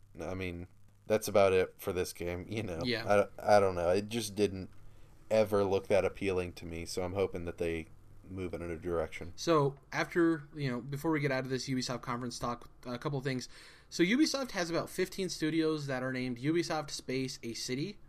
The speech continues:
Speaker 2: Um,
Speaker 1: <laughs>
Speaker 2: most, a lot of them, I was talking to Jordan before the show, like, seven or eight of them are working, uh, together on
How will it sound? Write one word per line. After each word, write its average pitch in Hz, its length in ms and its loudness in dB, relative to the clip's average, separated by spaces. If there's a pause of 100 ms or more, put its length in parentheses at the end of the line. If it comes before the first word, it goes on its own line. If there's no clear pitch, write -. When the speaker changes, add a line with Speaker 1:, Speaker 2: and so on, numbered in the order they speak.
(140)
Speaker 2:
Um, 123 440 -4 (340)
Speaker 1:
<laughs> - 360 -4
Speaker 2:
most, 170 340 4
a 147 80 0
lot 147 260 2
of 233 60 0
them, 143 280 2
I 127 40 -6
was 135 100 -4
talking 143 220 -2
to 131 60 0
Jordan 131 220 -2
before 127 140 -4
the 120 60 -2
show, 131 220 -2
like, 117 240 -4
seven 196 360 0
or 147 160 0
eight 151 160 2
of 151 80 2
them 143 160 2
are 127 80 2
working, 131 540 -2
uh, 117 400 -4
together 135 520 -2
on 117 500 -6